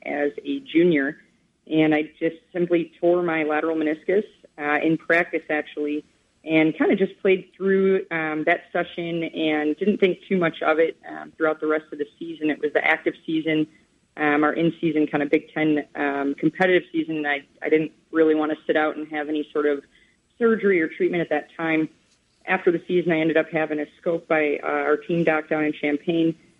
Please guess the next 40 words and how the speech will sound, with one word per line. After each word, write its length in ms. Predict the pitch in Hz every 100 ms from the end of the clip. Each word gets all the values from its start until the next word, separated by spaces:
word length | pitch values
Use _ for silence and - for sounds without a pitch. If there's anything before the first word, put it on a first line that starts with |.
| _
and 120 | 160 156
things 200 | 170 -
went 160 | 170
great. 500 | - 160 160 151 - _
Um, 360 | - 151 147 147
and 220 | 156 156
then 160 | 156 156
my 140 | 156 151
senior 220 | - 190 175
year, 380 | 160 156 160 -
I, 400 | 151 151 147 147 -
uh, 300 | 151 151 143 -
tore 200 | 190 185
what 120 | 165 147
was 140 | 147
left 340 | 143 151 -
of 120 | 165 156
my 120 | 147
lateral 320 | 147 143 143
meniscus, 460 | 143 143 - 156 156 _ _ _ _ _ -
had 200 | 170 165
another 300 | 165 175 165 -
scope, 340 | - 160 165 - _ _
um, 460 | 151 147 147 143 143
and 100 | 151 156
that 120 | 165
was 140 | 165 - _ _ -
kind 140 | 180
of 120 | 160 147
right 180 | 165
after 280 | 170 165 165
the 100 | 143 - -
season, 480 | 170 - 143 139 135
um, 320 | 139 135 139
just 240 | - 156
after 280 | 160 156 -
the 100 | 139
Thanksgiving 500 | 147 156 151 - 151
holidays 360 | 156 151 147 143
my 100 | 147